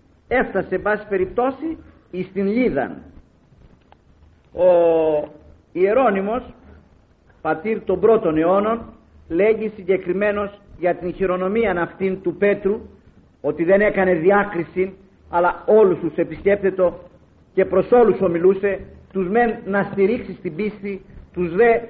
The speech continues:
να τους ανασύρει από την πλάνη και να τους φέρει στην αλήθεια, τους άλλους να τους παρηγορήσει, διότι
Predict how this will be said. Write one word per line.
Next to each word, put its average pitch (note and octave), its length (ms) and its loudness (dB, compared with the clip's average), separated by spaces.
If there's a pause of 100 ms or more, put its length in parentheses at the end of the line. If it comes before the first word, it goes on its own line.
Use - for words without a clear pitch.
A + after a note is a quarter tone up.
(140)
να F#3+ 180 0
τους F3+ 140 -8
ανασύρει G#3 580 0
από F#3+ 180 0
την E3+ 180 -6
πλάνη G3+ 480 0
και G3+ 100 0
να F#3 140 0
τους A2+ 100 -10 (100)
φέρει A3 220 4
στην F#3 200 -8
αλήθεια, G3 560 -4 (360)
τους G#3+ 180 -8
άλλους A#3 380 0 (100)
να G#3+ 200 -4
τους G3+ 140 -6
παρηγορήσει, F#3+ 760 2 (540)
διότι F#3 480 -2